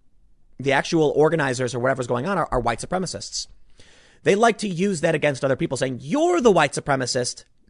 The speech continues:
not us." But think about the rules they're enacting. Steve King, who was the Republican congressman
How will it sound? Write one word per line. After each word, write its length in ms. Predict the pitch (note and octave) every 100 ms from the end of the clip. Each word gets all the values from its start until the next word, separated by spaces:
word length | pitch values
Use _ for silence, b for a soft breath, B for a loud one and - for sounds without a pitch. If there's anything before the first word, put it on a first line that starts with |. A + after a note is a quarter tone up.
| _
not 240 | C#3 D#3+ A#2+
us." 460 | G3+ - - - - - - _ _ _ _ _ -
But 140 | F3+ A3
think 100 | A#3
about 220 | A3 -
the 80 | F#3+
rules 280 | F3+ A3
they're 140 | F3 E3+
enacting. 460 | E3+ F#3+ - G2 - B B B B B
Steve 380 | - A#3 A#3
King, 360 | - A3 D#3+ - - - _
who 100 | D#3+
was 140 | D#3+
the 80 | D#3
Republican 520 | D3+ E3+ F3+ E3+ D3
congressman 640 | D3+ C#3+ C#3+ B2 B2 A2